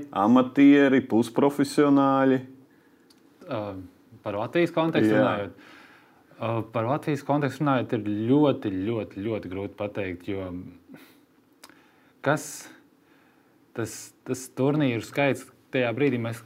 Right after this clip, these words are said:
Speaker 2: kā Miks saka, mēs jau i-, varbūt pat nenojaušam, kādi cilvēkiem tie mērķi tajā brīdī ir, ko viņi grib sasniegt, un, ā,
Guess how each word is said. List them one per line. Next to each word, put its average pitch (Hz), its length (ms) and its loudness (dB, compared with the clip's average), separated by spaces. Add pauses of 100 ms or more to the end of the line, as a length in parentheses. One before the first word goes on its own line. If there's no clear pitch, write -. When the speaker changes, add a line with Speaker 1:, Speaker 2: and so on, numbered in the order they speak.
(140)
Speaker 2:
kā 113 160 -4
Miks 131 240 -4
saka, 131 320 -4
mēs 120 300 -6
jau 104 420 -6
i-, 123 220 -10 (100)
varbūt 113 320 -6
pat 131 140 -6
nenojaušam, 113 500 -2
kādi 117 300 -2 (160)
cilvēkiem 107 420 -4
tie 104 160 -8
mērķi 117 300 -6
tajā 90 180 -6
brīdī 90 380 -8 (100)
ir, 95 80 -8
ko 107 160 -6
viņi 98 160 -10
grib 98 160 -10
sasniegt, 98 560 -10
un, 92 140 -12 (100)
ā, 92 120 -10